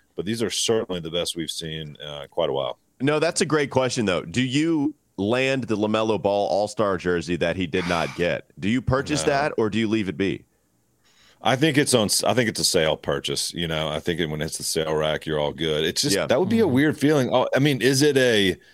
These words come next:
Speaker 1: is it a collector's item, or is it like, you know, the, the, the Philadelphia Eagles Super Bowl, uh, t-shirts from this year that just get shipped out and, and are
Speaker 2: Yeah.
Speaker 1: worn somewhere else in the world?
Speaker 2: It's almost like the, it's almost like the F U Billy Ripken baseball card. I mean, it's an error, but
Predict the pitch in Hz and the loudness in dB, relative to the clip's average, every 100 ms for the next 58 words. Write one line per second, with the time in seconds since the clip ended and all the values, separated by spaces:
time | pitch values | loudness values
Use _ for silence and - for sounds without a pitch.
0 | _ _ - 113 113 85 - 76 180 202 | _ _ -4 0 0 0 -4 -2 -2 0
1 | 240 233 254 254 254 202 - 113 131 143 | -2 0 0 0 0 -2 -2 0 2 2
2 | 139 135 143 117 139 131 120 - - - | 2 2 2 2 2 2 0 -4 -14 -20
3 | _ - 135 131 123 117 107 117 104 107 | _ 0 2 4 4 4 4 2 2 0
4 | 95 107 131 131 120 113 113 90 113 107 | 0 2 2 4 2 2 0 0 0 2
5 | 101 92 - - 117 110 87 82 78 78 | 0 0 -4 -4 -2 -2 -2 -2 -4 -6
6 | _ - 85 80 - 82 - 73 82 80 | _ -8 -6 -4 -4 -6 -4 -4 -4 -6
7 | 76 85 78 82 85 - 90 - - 85 | -4 -2 -2 -2 -4 -4 -4 -2 0 0
8 | 92 85 80 - 78 73 82 80 76 120 | 0 0 0 -2 -6 -8 -6 -4 -2 0
9 | 101 78 71 - _ _ 78 76 76 71 | 0 -2 -8 -16 _ _ -8 -4 -2 -4
10 | 73 69 65 64 - - - 151 165 165 | -4 -6 -4 -6 -8 -8 -2 -2 0 0
11 | 143 127 - 104 92 101 113 127 127 120 | -2 -2 0 0 0 0 0 0 0 -2
12 | - 98 101 - 98 98 98 95 - - | -2 0 0 0 0 2 2 0 -2 -2
13 | 101 98 90 95 98 82 85 - 98 95 | 0 2 0 0 -2 0 0 0 -2 0
14 | 101 101 104 98 98 87 92 - 95 85 | 0 2 0 -2 -2 0 0 -2 -2 0
15 | 87 101 101 82 87 76 | 2 0 0 0 0 0